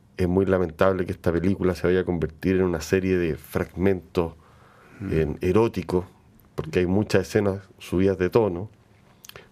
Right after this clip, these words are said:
Speaker 1: Hay que decir que en los cines es para mayores de dieciséis años en Estados Unidos. Bueno, esa parte también es muy decepcionante, en el sentido que ciútica y vulgar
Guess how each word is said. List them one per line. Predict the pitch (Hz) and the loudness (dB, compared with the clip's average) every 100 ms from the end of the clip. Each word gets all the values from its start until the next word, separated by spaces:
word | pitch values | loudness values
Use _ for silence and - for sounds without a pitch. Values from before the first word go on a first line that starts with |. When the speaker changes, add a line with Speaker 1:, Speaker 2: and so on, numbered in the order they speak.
| - - _ - | -20 -20 _ -4
Speaker 1:
Hay | |
que | 92 | 0
decir | 90 - 104 | 0 0 -2
que | 104 | 0
en | 90 85 | 0 0
los | 80 | -2
cines | - 107 107 110 113 - | 0 0 2 2 -2 -6
es | 90 | -8
para | - 92 | -2 0
mayores | 92 98 98 | 2 0 -2
de | 90 | -2
dieciséis | 87 85 85 - 107 - | -2 -4 -6 -2 -2 0
años | 107 110 117 117 113 | -2 0 0 0 -2
en | 107 | -4
Estados | 104 - 107 113 135 | -6 -4 -4 -2 -2
Unidos. | 101 69 - - _ - - - - _ _ _ - - - - - - | -2 -4 -8 -20 _ -20 -20 -20 -20 _ _ _ -20 -18 -18 -18 -20 -4
Bueno, | 101 90 | -2 -2
esa | 92 80 | -6 -4
parte | 92 82 80 | -2 -2 -2
también | 87 82 87 | -4 -4 -4
es | |
muy | 82 87 | -2 -4
decepcionante, | 82 - - 85 92 90 80 | -4 -8 -6 -2 0 0 -4
en | - | -12
el | |
sentido | - 80 90 82 | -12 -6 -4 -2
que | 90 85 - - - - - - - - | -2 -4 -6 -20 -20 -20 -20 -20 -20 -20
ciútica | - - 104 104 98 | -12 -4 -2 0 0
y | 95 | -2
vulgar | 92 87 95 80 | -2 -2 -2 -2